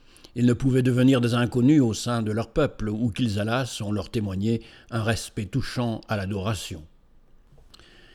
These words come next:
S'il en était ainsi à Jérusalem,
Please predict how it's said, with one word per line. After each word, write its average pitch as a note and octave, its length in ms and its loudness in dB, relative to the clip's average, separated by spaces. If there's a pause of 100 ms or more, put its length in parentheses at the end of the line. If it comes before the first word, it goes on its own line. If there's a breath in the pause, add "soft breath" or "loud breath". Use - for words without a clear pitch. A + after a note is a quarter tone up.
(220 soft breath)
S'il C3+ 240 2
en C#3 60 8
était C#3 340 4
ainsi C3 480 4
à A#2+ 60 6
Jérusalem, G#2+ 840 2